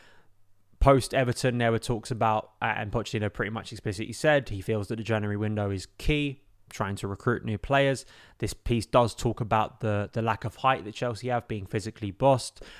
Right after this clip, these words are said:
Um, but one source says about Pochettino, he doesn't demand, he recommends. So in terms of what Chelsea are gonna be looking at in the January window, it isn't maybe just about a striker, it's about other areas too. Given how much Chelsea just spent in other areas, that in itself is a question in terms of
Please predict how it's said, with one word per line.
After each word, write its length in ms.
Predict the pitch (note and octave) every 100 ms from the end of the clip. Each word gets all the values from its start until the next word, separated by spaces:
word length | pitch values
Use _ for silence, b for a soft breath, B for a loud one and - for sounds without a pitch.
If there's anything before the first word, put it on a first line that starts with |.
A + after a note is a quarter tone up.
| B -
Um, 420 | A2+ G#2+ G#2+ G#2+
but 160 | G#2+
one 200 | C3+ C3
source 260 | B2+ C3+ G#2+
says 260 | - A#2+ G#2+
about 220 | A2+ -
Pochettino, 500 | A#2+ - - A2 G#2
he 80 | G#2
doesn't 360 | B2+ A#2+ A#2+
demand, 360 | G#2+ A2+ A2 G#2+
he 140 | G2+
recommends. 800 | G#2 G#2+ - G#2 B2 A2+ A2+ - - B B B B B B B B -
So 480 | - C3+ B2 B2 -
in 100 | C3
terms 280 | D#3 D3+ C3
of 100 | B2
what 140 | C#3
Chelsea 240 | C3+ B2 B2
are 20 |
gonna 80 | A#2
be 80 |
looking 280 | A#2 B2 B2
at 100 | A#2
in 40 | G2+
the 60 |
January 260 | A#2+ A#2 A#2
window, 220 | A2+ A2
it 120 | D#2+
isn't 260 | A#2 A#2+ G#2+
maybe 180 | A#2+ A2+
just 220 | A2+ -
about 260 | A2 A2
a 20 | -
striker, 460 | - C3+ B2 A#2+
it's 140 | A2+ -
about 200 | G#2+ -
other 240 | A#2+ A#2
areas 460 | A2 G#2+ G2+ F#2 -
too. 400 | - B2+ G2 F2+
Given 240 | - A#2 G#2
how 120 | A2+
much 200 | A2 F#2
Chelsea 340 | - A2 -
just 200 | G#2 G#2
spent 360 | - F3+ D#3+ C3
in 180 | - A#2
other 200 | A2+ A2
areas, 420 | A2+ A2+ G#2+ G#2+
that 160 | G#2 A2+
in 100 | A2+
itself 340 | - A#2+ G#2+
is 100 | G#2+
a 40 | G2+
question 420 | - A2 - G#2
in 60 | G2+
terms 340 | A2 G#2+ G2+
of 120 | G#2+